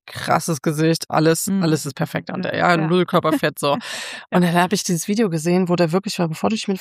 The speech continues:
Speaker 1: mir vergleichst, pass mal auf.“ Und dann hat sie alles aufgezählt, was sie hat machen lassen, von gebleachten Zähnen über Botox im Gesicht und der ganze Körper, es ging alles so weiter, ja. Und ich fand das so wahnsinnig ehrlich und so krass, weil
Speaker 2: Mhm.
Speaker 1: niemand zeigt das so. Klar, wir wissen alle von den Stars
Speaker 2: Ja.
Speaker 1: und Sternchen, die haben Beauty-O Ps gemacht, aber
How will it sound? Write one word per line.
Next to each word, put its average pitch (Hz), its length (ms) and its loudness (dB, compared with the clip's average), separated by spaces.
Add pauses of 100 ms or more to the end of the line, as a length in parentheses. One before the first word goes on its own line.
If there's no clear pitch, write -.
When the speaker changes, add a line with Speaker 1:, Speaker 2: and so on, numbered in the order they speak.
Speaker 1:
mir 196 120 0
vergleichst, 185 360 0
pass - 160 -4
mal 170 220 4
auf.“ 165 140 0
Und 165 160 0
dann 170 140 0
hat 180 100 -4
sie - 160 -2
alles 220 340 2
aufgezählt, - 420 -2
was 170 120 -4
sie 170 100 -6
hat 165 120 -6
machen 185 240 0
lassen, 170 320 0
von 185 140 -2
gebleachten 190 420 -2
Zähnen 196 280 2
über 180 140 2
Botox 196 360 -2 (140)
im 175 140 0
Gesicht 185 240 -4
und 196 100 0
der 196 100 0
ganze 233 240 2
Körper, 170 200 2
es 170 60 -2
ging - 160 -2
alles 240 420 4
so 185 140 2
weiter, 165 260 0
ja. 185 140 4 (580)
Und 214 100 4
ich 196 180 0
fand 190 200 -4
das 175 160 -2
so 180 140 -4 (120)
wahnsinnig 196 720 -2
ehrlich 185 560 -6
und 180 100 0
so 180 160 -2
krass, 196 300 -2
weil 170 120 2
Speaker 2:
Mhm. 180 160 2
Speaker 1:
niemand 214 440 6
zeigt - 200 -4
das 180 100 -2
so. 160 100 -2
Klar, 175 260 0
wir 170 140 0
wissen 180 240 -2
alle 202 300 4
von 170 180 -2
den 160 140 -2
Stars 196 400 -2
Speaker 2:
Ja. 175 60 -4
Speaker 1:
und 165 60 -4
Sternchen, 196 420 -4
die 165 140 -4
haben 165 180 -2
Beauty-O 175 360 0
Ps 175 240 -6
gemacht, 185 300 -2
aber 170 200 0